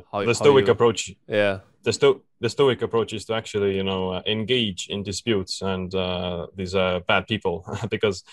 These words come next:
Speaker 2: you're, you know, increasing your mental resilience, uh, in the process. Whereas, you know,
Speaker 1: Yeah.
Speaker 2: the Epicu-, Epicurean approach is to, uh,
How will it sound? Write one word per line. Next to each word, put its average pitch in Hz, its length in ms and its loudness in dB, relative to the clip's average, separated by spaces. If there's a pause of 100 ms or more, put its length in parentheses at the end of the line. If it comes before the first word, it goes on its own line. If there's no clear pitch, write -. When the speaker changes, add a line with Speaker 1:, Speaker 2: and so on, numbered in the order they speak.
(320)
Speaker 2:
you're, 98 420 2
you 95 100 -2
know, 95 160 -2
increasing 104 420 -2
your 98 220 2
mental 101 260 -2
resilience, 104 520 -2
uh, 95 340 -2
in 104 80 -4
the 98 80 -2
process. 87 600 -4
Whereas, 90 300 -6
you 98 80 -2
know, 104 140 -6
Speaker 1:
Yeah. 98 180 -2
Speaker 2:
the 110 80 2
Epicu-, 135 340 2
Epicurean 131 600 4
approach 110 360 2
is 101 120 -8
to, 101 240 0
uh, 95 240 2